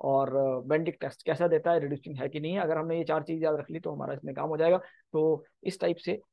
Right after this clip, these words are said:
this is the second important disaccharide, अ, in your syllabus। तो तीसरे disicarate की तरफ चलते हैं जिसको बोलते हैं maltose। अब भाई maltose में दोनों sugar ग्लूकोज ही होते हैं, अल्फा डी ग्लूकोज और अल्फा डी ग्लूकोज, दोनों sugar क्या होंगे, ग्लूकोज ही होंगे।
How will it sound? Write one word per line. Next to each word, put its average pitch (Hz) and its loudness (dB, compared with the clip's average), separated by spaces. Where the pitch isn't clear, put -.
this 170 -2
is 180 -2
the 165 0
second 165 -4
important 151 -2
disaccharide, 143 -2
अ, 120 -2
in 135 -2
your 127 -2
syllabus। 202 0
तो - -4
तीसरे 320 4
disicarate 233 8
की - -8
तरफ 220 0
चलते 175 0
हैं 254 -2
जिसको 185 -2
बोलते 214 8
हैं 208 6
maltose। 143 2
अब 214 2
भाई 294 6
maltose 240 4
में 277 -2
दोनों 277 8
sugar 254 6
ग्लूकोज 226 4
ही 214 2
होते 131 0
हैं, 123 -20
अल्फा 180 6
डी 226 6
ग्लूकोज 240 2
और 170 4
अल्फा 139 0
डी 135 0
ग्लूकोज, 127 -6
दोनों 247 8
sugar 233 6
क्या 233 6
होंगे, 214 2
ग्लूकोज 185 6
ही 196 0
होंगे। 151 0